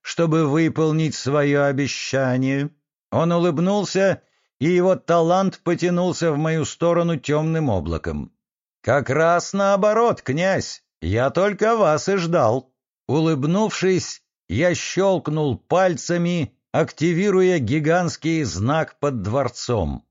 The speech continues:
Не было ни взрыва, ни звука, ни дрожи.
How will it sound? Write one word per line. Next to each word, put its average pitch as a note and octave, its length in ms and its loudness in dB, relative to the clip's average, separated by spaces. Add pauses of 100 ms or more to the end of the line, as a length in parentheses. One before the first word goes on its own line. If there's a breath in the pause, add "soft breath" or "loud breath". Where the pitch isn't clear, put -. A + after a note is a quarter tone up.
(320)
Не G3 300 2
было E3+ 320 2
ни C3 240 2
взрыва, E3 1000 0 (160)
ни G#2+ 180 0
звука, D3+ 720 0
ни A#2+ 180 0
дрожи. B2 760 0